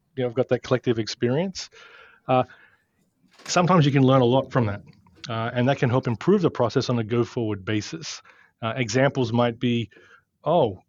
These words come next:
you like this company from a valuation perspective.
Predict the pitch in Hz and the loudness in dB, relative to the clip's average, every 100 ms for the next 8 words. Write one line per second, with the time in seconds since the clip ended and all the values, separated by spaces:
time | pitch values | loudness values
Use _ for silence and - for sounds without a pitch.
0 | _ _ _ - 135 123 160 165 139 - | _ _ _ -4 0 4 2 2 -2 0
1 | 139 135 127 127 113 123 120 120 147 151 | -2 0 -4 -2 0 0 2 2 2 0
2 | - 107 - - - 151 151 | -4 -6 -4 -6 -4 -6 -6